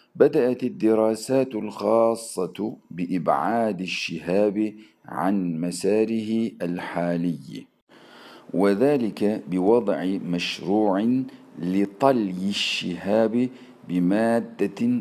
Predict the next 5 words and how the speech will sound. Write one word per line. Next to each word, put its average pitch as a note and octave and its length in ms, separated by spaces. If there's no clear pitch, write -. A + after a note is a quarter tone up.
عاكسة، A2+ 1040
بما F#2 420
يؤدي G#2+ 880
إلى F#2+ 500
عكس A2 500